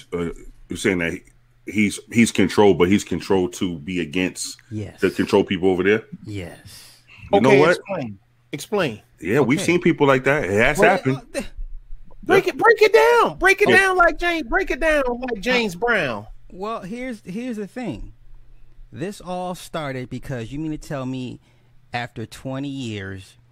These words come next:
Speaker 1: Mm.
Speaker 2: he got so fed up of people stating the obvious, you
Speaker 1: Mm.
Speaker 2: did not live up to the number one draft pick status.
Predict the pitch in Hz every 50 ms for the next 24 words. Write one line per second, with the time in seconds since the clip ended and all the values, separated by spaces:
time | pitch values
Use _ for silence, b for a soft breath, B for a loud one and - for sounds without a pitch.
0 | _ _ _ - 82 82 76 69 - - 120 131 117 117 101 92 - - - -
1 | - 120 120 131 127 - - 143 131 123 113 101 98 95 - _ _ _ _ _
2 | _ _ _ _ _ _ _ - 101 104 101 95 98 - - - 139 135 - 117
3 | 110 - - 123 120 117 113 113 - - 101 104 101 95 95 101 98 95 95 -
4 | - - - _ _ _ - - 92 90 90 78 71 92 98 104 107 113 113 107
5 | - 117 117 117 110 107 113 107 - - - 127 104 107 107 104 104 104 98 107
6 | 101 98 101 101 95 - 95 98 98 98 92 - - - 98 - - - - -
7 | 95 90 87 - 90 - - -